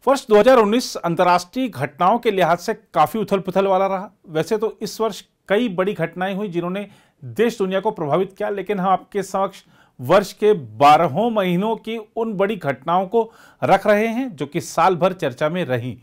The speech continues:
तो आइए साल दो हज़ार उन्नीस को अलविदा कहते हुए जरा नजर डालते हैं इस वर्ष की बड़ी अंतर्राष्ट्रीय घटनाओं पर। जनवरी माह में दुनिया उस समय हिल गई जब केन्या के नैरोबी में स्थित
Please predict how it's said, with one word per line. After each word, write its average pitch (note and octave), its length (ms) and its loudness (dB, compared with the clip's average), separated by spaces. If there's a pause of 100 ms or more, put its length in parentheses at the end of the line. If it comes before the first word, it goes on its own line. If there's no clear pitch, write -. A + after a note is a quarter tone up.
(400)
तो G#3+ 60 4
आइए B3 240 4
साल B3 220 2
दो A3+ 120 0
हज़ार B3 160 2
उन्नीस A3+ 440 -4
को B3 140 -2
अलविदा F#3+ 480 2
कहते G#3 340 0
हुए G#3+ 140 2
जरा F#3 220 -2
नजर D3+ 320 0
डालते F3 340 0
हैं G#3 200 -10
इस G3 200 -12
वर्ष F3+ 220 -4
की A3 260 -12 (300)
बड़ी G3 220 2
अंतर्राष्ट्रीय F#3 560 -2 (300)
घटनाओं D3 440 0
पर। G2+ 300 -8 (760)
जनवरी C4+ 300 4
माह C4+ 180 4
में C#4+ 160 4
दुनिया A#3 340 2
उस - 380 -6
समय A#3 220 -2
हिल B3 420 -2
गई G#3+ 300 0
जब E3+ 340 -4
केन्या G3 300 0
के B3 240 -2
नैरोबी F3 420 -2
में G#3 180 -4
स्थित A3 280 -6